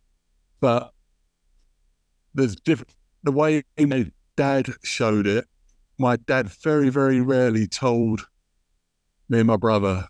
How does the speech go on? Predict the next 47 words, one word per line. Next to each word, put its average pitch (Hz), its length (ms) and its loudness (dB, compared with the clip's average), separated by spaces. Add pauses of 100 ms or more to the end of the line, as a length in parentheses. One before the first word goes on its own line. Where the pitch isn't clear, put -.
that 104 140 -2
he 110 80 2
loved 104 220 0
us. 76 140 -8
He - 100 -8
did. 120 380 0 (580)
He 80 60 -6
said 123 200 -2
it - 160 -4
literally 127 360 0
once 120 280 -2
or 113 80 0
twice 90 460 -2
in 113 80 0
our 110 160 2
life. 90 460 -4 (760)
Uh, 104 320 2
but 104 220 -2
I 120 100 0
know 147 240 2
that 135 100 2
he 110 100 2
did, 107 340 2 (480)
whereas 107 200 2
my 117 140 2
mum 127 520 0
would 101 140 -6
say 110 340 2
it, - 80 -6 (120)
even 123 160 2
just 113 180 -6
walking 117 220 0
down 117 160 0
to - 100 -8
the, 101 140 -2 (160)
the 113 60 -4
shops, - 440 -6
she'd 104 140 -2
say, 113 120 2
"Right, 110 200 0
love 104 160 -2
you." 85 120 -4 (760)
So, 104 380 0 (120)
uh, 131 180 0
and 113 260 2 (600)
not 156 260 -2
that 139 220 -2